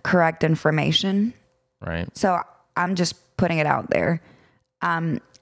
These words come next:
Speaker 1: I can't remember which of the podcasts it was, but one of them, like I said, did say that she was taken to a hotel.
Speaker 2: Mm-hmm.
Speaker 1: But I just couldn't find that information.
Speaker 2: They could have taken her multiple places.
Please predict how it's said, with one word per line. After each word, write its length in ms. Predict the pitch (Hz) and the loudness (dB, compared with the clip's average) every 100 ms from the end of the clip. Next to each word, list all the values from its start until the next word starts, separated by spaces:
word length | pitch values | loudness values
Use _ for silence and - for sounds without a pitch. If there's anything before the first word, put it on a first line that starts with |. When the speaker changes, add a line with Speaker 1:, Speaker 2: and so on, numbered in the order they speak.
| _ _ - | _ _ -10
Speaker 1:
I 120 | 170 | -4
can't 180 | 190 165 | -2 2
remember 320 | 185 185 180 | 2 2 2
which 200 | 180 - | 2 0
of 80 | 170 | 0
the 60 | |
podcasts 640 | 170 156 165 170 175 170 - - - | 2 2 2 2 2 -2 -10 -8 -4
it 120 | 180 | 0
was, 480 | 196 196 226 - - - _ _ | 0 0 -4 -8 -14 -20 _ _
but 120 | 170 | -4
one 220 | 165 165 165 | 2 2 4
of 80 | |
them, 320 | 165 160 160 - _ - | 2 2 0 -4 _ -8
like 100 | 160 | -4
I 40 | 160 | 0
said, 220 | 160 - | 0 0
did 180 | 151 160 | 0 0
say 220 | 156 139 | 0 0
that 180 | 120 - | 0 -2
she 160 | - | -4
was 140 | 139 - | -4 0
taken 320 | 143 139 147 | 0 0 0
to 100 | 147 | 2
a 80 | 151 | 2
hotel. 560 | 151 156 151 165 170 - | 2 2 2 0 -4 -8
Speaker 2:
Mm-hmm. 280 | 95 85 85 85 - _ _ _ - | -6 0 0 -2 -10 _ _ _ -8
Speaker 1:
But 140 | - | -4
I 120 | 156 | -2
just 260 | 156 143 - | -2 -4 -2
couldn't 240 | - 151 | 0 0
find 380 | 143 139 131 120 | 0 0 0 -2
that 180 | - - | -2 -4
information. 760 | - 131 90 90 - - 85 170 - _ _ _ _ _ _ _ _ _ _ _ _ _ _ | -4 -4 -4 -4 -6 -4 -6 -6 -10 _ _ _ _ _ _ _ _ _ _ _ _ _ _
Speaker 2:
They 100 | 101 | -8
could 140 | - 101 | -2 -2
have 80 | 92 | 0
taken 280 | 95 92 | -2 0
her 80 | 90 | 2
multiple 360 | 90 90 - - | 2 0 -4 -4
places. 500 | 90 87 - - | -2 -2 -4 -6